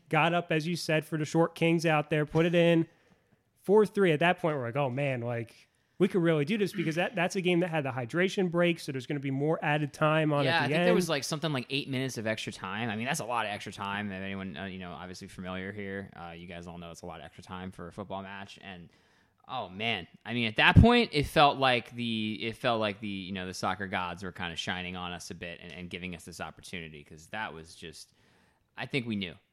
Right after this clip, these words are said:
Speaker 1: Yeah.
Speaker 2: I knew in my heart that this was gonna happen.
Speaker 1: So I think there, there was some other stoppages too. There was a couple injury stoppages in that game.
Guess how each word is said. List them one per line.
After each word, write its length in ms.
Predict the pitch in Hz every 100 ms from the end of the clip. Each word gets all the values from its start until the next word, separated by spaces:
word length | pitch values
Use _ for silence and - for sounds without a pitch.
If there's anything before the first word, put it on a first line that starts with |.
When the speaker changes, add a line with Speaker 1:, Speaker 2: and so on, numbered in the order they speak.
| _ _ -
Speaker 1:
Yeah. 100 | 165
Speaker 2:
I 80 | 139
knew 200 | 139 101 101 120 -
in 120 | 107
my 120 | 101
heart 260 | 101 98 - -
that 120 | 98
this 160 | 104 98
was 80 |
gonna 160 | 92 90
happen. 340 | 90 71 67 -
Speaker 1:
So 160 | -
I 20 | 156
think 200 | 185 190
there, 120 | 180
there 100 | 170
was 140 | 175 170
some 180 | 208 208
other 240 | 175 185
stoppages 560 | - 175 170 165 151 -
too. 300 | - 170 160
There 100 | 139
was 120 | 127
a 40 |
couple 300 | - 156 151
injury 360 | 160 156 156 156
stoppages 540 | - 156 156 147 147
in 80 | 147
that 220 | 151 151
game. 380 | 151 147 139